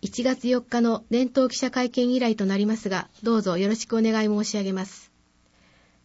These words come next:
依然として新型コロナウイルス感染症の収束が見通せない状況が続いていて、昨日が二百四十一件、一昨日が二百三十四件で、年が明けても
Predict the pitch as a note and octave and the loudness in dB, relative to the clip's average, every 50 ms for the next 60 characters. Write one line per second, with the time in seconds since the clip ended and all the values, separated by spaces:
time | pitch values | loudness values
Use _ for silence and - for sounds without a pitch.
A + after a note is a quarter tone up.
0 | _ - A3 G#3 C4 C4 B3+ A#3+ C4 B3 A#3+ - - A#3+ A#3+ - - _ - - | _ -8 0 2 2 2 4 2 0 -2 -2 0 0 0 0 0 -4 _ -6 -2
1 | B3 B3+ B3+ C4 C4 B3+ C4 B3+ - B3+ B3+ B3 B3 B3 B3 A#3+ A3+ G#3+ G#3+ - | 0 0 2 0 2 0 0 0 2 2 2 2 2 2 2 2 2 2 0 -2
2 | F#3+ F3 - - A3+ A#3+ A#3 A#3 A#3+ A#3 A3+ - - A3+ A3+ A3 G#3+ G#3 - A#3+ | -8 -6 -2 0 0 0 2 2 2 2 2 2 2 2 2 2 2 0 0 0
3 | A#3 A3+ A3+ A3+ A3 - G#3+ G#3 G#3+ - G#3 G3+ G3+ B3 A#3+ A#3+ A#3 - A#3+ A#3 | 0 0 0 -2 -2 0 0 0 0 0 -2 -4 -2 0 -2 -2 0 0 2 2
4 | A#3 A3+ G#3+ - A3+ A3+ A3 - A#3 A3 A3 A3 A3 - G#3 G#3 A3 G#3+ G3 - | 2 2 2 0 0 -2 0 0 0 0 0 -2 -4 -4 -4 -2 -2 -2 0 0
5 | G3+ G3 G3+ G3+ - F#3+ F#3 - _ _ _ _ - - - - _ - - A#3+ | 0 0 0 0 -4 -6 -6 -6 _ _ _ _ -20 -20 -20 -20 _ -6 -6 -2
6 | A#3 C#4 C4 B3+ A#3+ A#3 - F#3+ G3 F#3 D3+ - - G3+ G#3+ B3 B3 A#3+ - A3+ | 0 0 0 0 -2 -2 -2 -4 -2 -4 -6 -4 -2 0 0 0 0 -2 0 0
7 | A#3+ B3+ B3 A#3 G3+ G3+ F#3+ G3 G3+ G3+ - - - F3+ E3+ E3 F3+ - _ _ | 0 2 2 0 0 0 -2 -2 -2 -4 -6 -6 -6 -4 -4 -4 -8 -12 _ _
8 | _ _ _ _ _ _ _ G#3 G#3 - - B3 B3 C4 C4 A3 A#3 A3 - F#3+ | _ _ _ _ _ _ _ -4 -4 -2 -4 -4 -2 -2 0 -2 -2 -2 -2 -4
9 | F3+ F#3 - - _ - G#3 A#3 A#3+ A#3 - - C4+ C4 B3+ A#3 G#3+ G#3 G3 G3+ | -4 -4 -6 -8 _ -2 0 0 0 -2 -4 -2 0 2 2 2 2 2 2 2
10 | A3 A3 G#3+ G#3 G#3 F#3+ F3+ F3+ F3+ F3+ F#3+ G3 - - _ _ _ _ - G3 | 2 0 0 0 -2 -4 -2 -2 -4 -6 -6 -8 -14 -20 _ _ _ _ -6 -6
11 | G3+ - B3+ A#3 A3 G3+ G3+ G3+ G3+ G3+ G#3+ G3+ G3 F3 - | -4 -2 -2 0 0 0 0 -2 -2 -2 0 0 0 -2 -4